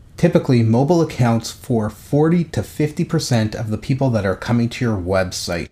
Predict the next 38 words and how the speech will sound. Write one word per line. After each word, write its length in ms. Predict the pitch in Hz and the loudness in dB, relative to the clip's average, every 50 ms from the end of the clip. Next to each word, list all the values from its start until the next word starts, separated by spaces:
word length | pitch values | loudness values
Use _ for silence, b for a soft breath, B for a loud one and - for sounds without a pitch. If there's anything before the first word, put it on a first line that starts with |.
| _ _ _ _ _ _ _ | _ _ _ _ _ _ _
and 180 | - 117 113 113 | 0 2 2 2
it's 260 | 110 - - - - | 0 -2 -6 -2 0
increasing 680 | 156 170 165 - - 185 165 - - 160 151 123 - - | 0 0 0 0 -2 -4 -4 -2 0 0 0 0 -2 -4
every 260 | - 107 107 113 110 | -4 -2 0 0 0
year. 360 | 101 92 92 87 73 69 - - _ _ _ _ _ _ _ _ _ _ | -2 -2 -6 -6 -8 -8 -12 -14 _ _ _ _ _ _ _ _ _ _
Make 220 | - 120 120 117 | 0 0 0 2
sure 300 | - - - - 147 151 | 0 -2 0 2 2 4
that 180 | 156 175 170 156 | 4 2 2 4
your 140 | 170 165 139 | 2 2 4
website 560 | 113 113 110 110 - - - 120 117 117 - | 4 2 2 0 -2 -2 0 2 2 2 0
is 240 | 110 107 98 - - - - | -2 -4 -4 -6 -10 -6 0
optimized 600 | - 117 120 - - 147 131 131 131 135 131 131 | 0 0 0 2 2 2 2 4 2 2 0 0
for 120 | - - 107 | -2 -4 -2
mobile 540 | 98 107 113 131 135 151 151 151 151 151 | 0 2 2 2 4 2 2 2 0 -2
and 180 | - 107 95 92 | -4 -6 -6 -6
tablet 480 | - - - 120 120 127 147 160 160 156 | -6 -4 0 0 2 2 2 0 2 2
devices, 880 | 170 151 110 107 98 98 101 - - 95 92 98 95 98 - - B B B B B | 0 2 2 2 0 0 -2 -4 -6 -8 -8 -8 -8 -10 -10 -12 B B B B B
so 300 | B - - 117 104 101 | B -2 0 0 0 0
people 280 | - - 139 131 147 156 | -2 -2 0 0 2 2
that 140 | 147 131 110 | 2 2 0
are 180 | 104 - - - | 0 -2 -4 -4
on 260 | 107 110 120 131 143 | -2 0 2 2 2
the 100 | 151 143 | 0 0
go 480 | 127 113 98 87 90 92 98 95 - B B B B B | 0 -2 -2 0 -2 -2 -4 -4 -8 B B B B B
and 100 | 110 110 | -6 -4
the 80 | 101 98 | -4 -2
donors 400 | - 120 127 135 143 143 131 - | 0 2 2 2 2 0 0 0
that 120 | 120 107 | -2 0
are 80 | 104 98 | 0 -4
using 440 | 95 98 104 120 131 135 151 147 143 | -4 -2 0 2 2 4 4 4 4
that 200 | 135 135 127 113 | 2 2 2 0
hardware 640 | - - 143 143 147 139 113 95 82 82 92 - B B B B B B | 0 0 2 2 2 2 0 -2 -2 -4 -6 -6 B B B B B B
have 240 | - 120 110 98 | -2 0 0 0
an 160 | 104 98 - - - - | -2 -4 -6 -8 -8 -4
equally 540 | 135 147 147 - - 160 156 151 151 147 | -4 -4 -2 0 0 2 2 2 0 0
friendly 460 | 131 - - - 120 110 110 110 110 101 | -2 -6 -4 0 0 2 2 2 0 0
user 420 | 92 95 101 101 92 95 95 101 | -2 -4 -4 -4 -4 -4 -6 -6
experience. 960 | 98 - - - - - 107 98 78 62 67 65 60 - - - - - - | -6 -8 -10 -12 -6 -4 -4 -4 -4 -6 -8 -10 -10 -10 -10 -12 -12 -12 -16